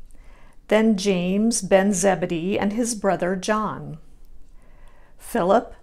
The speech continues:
and Bartholomew. Thomas, Matthew the tax collector, James ben Alphaeus, Thaddeus, Simon the Zealot, and Judas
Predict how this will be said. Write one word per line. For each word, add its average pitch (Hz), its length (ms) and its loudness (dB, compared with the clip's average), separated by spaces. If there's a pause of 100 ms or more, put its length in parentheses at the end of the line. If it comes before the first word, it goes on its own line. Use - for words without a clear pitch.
(180)
and 175 140 -6
Bartholomew. 180 920 0 (760)
Thomas, 185 800 -2 (500)
Matthew 196 560 0
the 175 120 -4
tax - 440 -4
collector, 160 800 -6 (920)
James 202 800 0
ben 185 320 0
Alphaeus, 196 920 0 (1000)
Thaddeus, 240 840 2 (540)
Simon 220 600 2
the 220 100 2
Zealot, 170 640 -2 (1040)
and 208 260 -4
Judas 208 500 -2